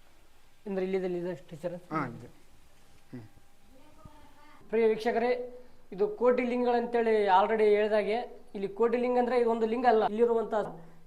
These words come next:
Speaker 1: ಇವು ಸೇರಿ ಒಂದು ಕೋಟಿ ಲಿಂಗ ಅಂತ ಹೇಳ್ತಾ ಇರುವಂತ ಜನರು ಕೂಡ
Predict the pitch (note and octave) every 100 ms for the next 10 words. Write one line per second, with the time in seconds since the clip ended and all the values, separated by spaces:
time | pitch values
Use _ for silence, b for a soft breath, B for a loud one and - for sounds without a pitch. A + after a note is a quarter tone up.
0 | - G#3 B3 A3 - B3 D4 A#3+ A#3+ -
1 | A#3 A#3+ A#3 A3+ G#3+ A3 G#3 G#3+ A3+ A3+
2 | A3 G#3 G3+ B B B B - E3 A3+
3 | A#3+ A3+ A3+